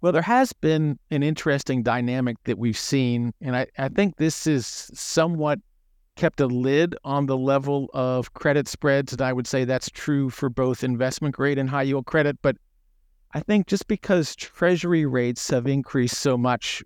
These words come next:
during the past two years, that the all-in yields now available for investment grade and high yield investors is almost the metric that they're looking at, I would say, more so than the spread component or what you're getting paid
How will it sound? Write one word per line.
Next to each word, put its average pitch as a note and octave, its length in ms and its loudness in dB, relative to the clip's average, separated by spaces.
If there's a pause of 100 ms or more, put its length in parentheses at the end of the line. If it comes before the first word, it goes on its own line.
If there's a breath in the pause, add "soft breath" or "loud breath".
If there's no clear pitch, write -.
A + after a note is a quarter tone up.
(120)
during A#2+ 200 0
the A2+ 80 -2
past - 380 -2
two B2 100 -2
years, G#2+ 560 -2 (640)
that C3+ 160 2
the C3+ 180 -2
all-in F3+ 380 4
yields C#3 500 0
now A#2+ 340 0
available A2+ 800 0
for A#2 600 0
investment B2+ 560 -2
grade A2 320 0
and A#2 140 -4
high C3+ 220 0
yield A#2 260 0
investors A#2 720 -2 (340)
is C3+ 160 -2
almost F3 540 4
the C#3+ 80 -6
metric C#3+ 460 -2
that C#3 180 -2
they're C3+ 160 2
looking C3 400 -2
at, A#2 140 0
I B2+ 100 2
would A#2+ 180 -2
say, B2+ 260 2
more D3 380 0
so B2+ 540 0 (140)
than A#2+ 440 -2
the C3+ 80 -2
spread - 460 0
component A#2 480 -2
or A#2 80 0
what B2+ 240 -2
you're B2+ 160 0
getting A#2+ 280 -2
paid A#2 440 -2